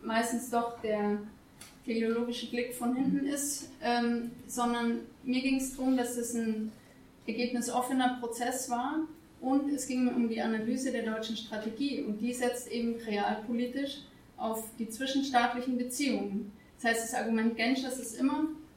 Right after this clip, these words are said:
wenn ich was verändern will, muss ich mit den Leuten reden, die Macht haben. Bei der Solidarność haben wir Balance, haben wir einen gemäßigten Flügel, dann haben wir radikale Kräfte, äh, da weiß man nicht, was am Ende rauskommt. Bei Jaroselski weiß man, woran man ist.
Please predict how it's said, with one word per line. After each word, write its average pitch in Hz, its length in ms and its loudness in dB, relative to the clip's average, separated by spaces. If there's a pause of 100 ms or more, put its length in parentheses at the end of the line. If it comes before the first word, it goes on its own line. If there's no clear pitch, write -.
wenn 240 180 2
ich 247 100 -2
was 233 200 0
verändern 262 500 2
will, 277 180 0
muss 277 140 4
ich 220 100 -4
mit 214 200 0
den 247 160 4
Leuten 262 260 2
reden, 247 480 0
die 277 80 0
Macht - 400 2
haben. 190 300 -4 (520)
Bei 226 80 0
der 226 140 0
Solidarność 226 720 2
haben 220 100 0
wir 208 180 2
Balance, 226 500 2
haben 233 80 0
wir 220 80 0
einen 208 180 -2
gemäßigten 262 640 0
Flügel, 247 340 0
dann 220 160 0
haben 233 100 2
wir 240 140 2
radikale 254 580 2
Kräfte, 262 580 -2 (360)
äh, 226 260 2
da 220 100 4
weiß 226 220 2
man 240 120 2
nicht, 240 160 2
was 226 160 0
am 220 180 0
Ende 208 240 2
rauskommt. 311 640 0 (920)
Bei - 140 0
Jaroselski 240 840 4
weiß 226 260 2
man, 214 140 0
woran 208 280 0
man 190 120 2
ist. - 360 -2